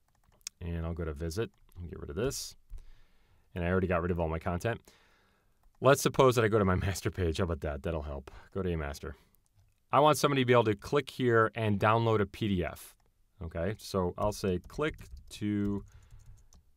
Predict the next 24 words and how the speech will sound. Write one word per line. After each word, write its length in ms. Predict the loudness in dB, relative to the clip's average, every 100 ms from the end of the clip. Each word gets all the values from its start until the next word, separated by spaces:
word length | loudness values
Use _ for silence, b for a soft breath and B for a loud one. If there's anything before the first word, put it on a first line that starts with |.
| _ _ -18 -14 -10
click 240 | -10 -10
to 160 | -8 -8
get 340 | -2 0 0 -2 -12 -18 -20 -20 -8
P 100 | -2
D 140 | -2
F." 320 | -4 -8 -18 -20 _ -14
All 80 | -10
right, 160 | -6
you 100 | -4
can 120 | -2 2
do 120 | 4
whatever 240 | 4 4
you 120 | 2
want. 240 | 0 -4 -2
Let 100 | -2
me 80 | 0
zoom 240 | -2 -4
in 80 | -4
there. 200 | -8 -10 -14 -20 -20 -20 b b b b b b b b b _ _ _ _
We 140 | 2
now 180 | 6 6
have 140 | 4 4
the 100 | 2
ability 560 | 4 2 4 0 -2